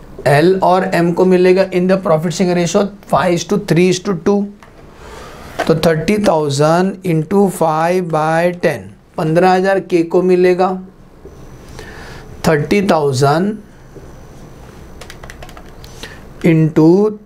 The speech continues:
थ्री बाय टेन, इसको नौ हज़ार मिलेगा। थर्टी थाउजेंड इंटू टू बाय टेन, इसको छः हज़ार मिलेगा।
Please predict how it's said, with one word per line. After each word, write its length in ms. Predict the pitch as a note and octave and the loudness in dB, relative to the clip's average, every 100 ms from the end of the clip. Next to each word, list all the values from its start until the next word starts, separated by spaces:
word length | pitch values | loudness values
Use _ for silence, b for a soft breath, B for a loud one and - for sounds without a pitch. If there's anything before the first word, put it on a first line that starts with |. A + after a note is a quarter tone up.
| - - - - | -20 -20 -18 -2
थ्री 420 | D3+ E3+ F#3 G3 | 2 4 2 2
बाय 480 | E3+ D#3 D#3+ E3 F3 F3 | 0 0 0 0 0 -2
टेन, 260 | E3+ C#3 G2+ A#2+ - | -2 -2 -6 -16 -10
इसको 300 | E3+ - - | -8 -2 0
नौ 180 | F3 E3+ F3 | 2 2 2
हज़ार 300 | F3 F3 F3 | 2 2 2
मिलेगा। 440 | F3 F3 F3 E3+ F3 F3 - - - - - - - - B B B B B B - - - - | 2 0 0 0 -4 -6 -14 -20 -20 -20 -20 -20 -20 -20 B B B B B B -20 -20 -8 -2
थर्टी 320 | E3 - G3+ | -2 0 0
थाउजेंड 520 | G3+ E3 D3 D3+ E3+ F3+ | 0 2 2 2 2 2
इंटू 360 | E3+ D#3 F3+ | 2 4 2
टू 420 | F3 E3+ E3+ F#3 F3 | 2 2 4 4 4
बाय 320 | E3 E3 E3+ | 2 0 -2
टेन, 280 | E3+ D#3 D3+ | -2 -4 -2
इसको 360 | D#3 C#3 - G3 | -8 -6 -4 -4
छः 320 | - D3 G#2+ | 0 2 2
हज़ार 260 | F#2+ F#2+ G2 | -4 -8 -10
मिलेगा। 480 | G2+ G#2 G#2 - | -12 -14 -16 -18